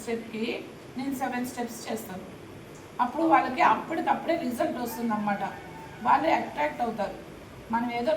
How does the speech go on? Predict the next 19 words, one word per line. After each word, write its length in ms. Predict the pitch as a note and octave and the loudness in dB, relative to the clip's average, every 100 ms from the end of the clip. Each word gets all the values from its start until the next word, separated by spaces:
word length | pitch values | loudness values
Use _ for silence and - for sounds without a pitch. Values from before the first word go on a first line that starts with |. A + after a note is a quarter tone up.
| B3 | 6
నార్మల్గా 500 | A#3+ A#3+ C#4 C#4 C4 | 6 6 2 4 4
వాళ్ళు 160 | A#3 A3 | 6 6
అడిగారు 260 | A3 A#3 B3 A#3+ | 4 2 -2 -4
కదా 120 | A#3 A#3 | -2 2
ట్యాన్ 220 | A3+ A#3+ | 2 2
ప్యాక్ 180 | B3 A#3+ | 0 0
తీసి 160 | A3+ A3 A#3 | -2 -4 -6
పూసేసి 360 | B3 B3+ - A3+ | -6 -6 -4 -2
పంపించేసేయడం 760 | A3 A3+ A3+ A#3 A3+ A3 A3 G#3+ | 0 0 -2 -4 -4 -2 0 0
అలా 140 | A3 A#3 - | 2 0 0
చేయకూడదు. 460 | A3 A3 G3+ G3 - - - - - - - A#3 | -4 -4 -6 -6 -10 -12 -12 -12 -12 -12 -10 -6
రిజల్ట్ 320 | B3 E4+ E4 | -2 0 0
వచ్చేలా 300 | D4 D#4 C#4 B3+ | 0 2 0 0
చేస్తే 240 | C#4 B3+ F4+ - | -2 -2 -2 0
క్లయింట్ 300 | B3 B3 B3+ | 2 4 2
అనేవారు 260 | A3+ A#3+ D#4+ | 4 2 2
మనకి 240 | A3+ G#3 G#3+ G3+ - - - - - - - | 2 0 0 -2 -4 -6 -8 -10 -12 -12 -6
అంటే 320 | A3 A3+ - A#3 A3 G#3+ G#3 - A3 | -4 -4 0 4 4 4 0 -4 -4
ఎక్కువ 220 | G3+ D#4 | 4 6